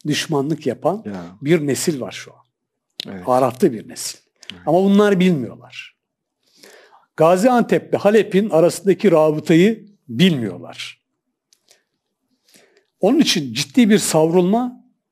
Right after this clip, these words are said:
Speaker 1: ve bir sendeleme hali yaşıyoruz. Tabii bu böyle, e, nasıl söyleyeyim, nüfuz ajanları için, bu Amerika'nın, İngiliz, İngiltere'nin, Almanya'nın, İsrail'in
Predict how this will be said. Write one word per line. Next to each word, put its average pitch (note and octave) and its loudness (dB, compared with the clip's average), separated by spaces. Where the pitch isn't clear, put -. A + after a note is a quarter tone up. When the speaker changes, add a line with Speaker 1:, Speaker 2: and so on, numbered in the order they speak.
Speaker 1:
ve F3+ 2
bir G3+ 6
sendeleme E3+ 2
hali C#3 2
yaşıyoruz. - -6
Tabii G#3+ 2
bu D3+ 0
böyle, F#3 2
e, C#3 2
nasıl F3 0
söyleyeyim, E3+ 0
nüfuz F#3 -4
ajanları D#3+ 0
için, - -6
bu E3 0
Amerika'nın, E3 0
İngiliz, C#3+ -4
İngiltere'nin, C#3+ -2
Almanya'nın, C#3 -2
İsrail'in C#3+ -2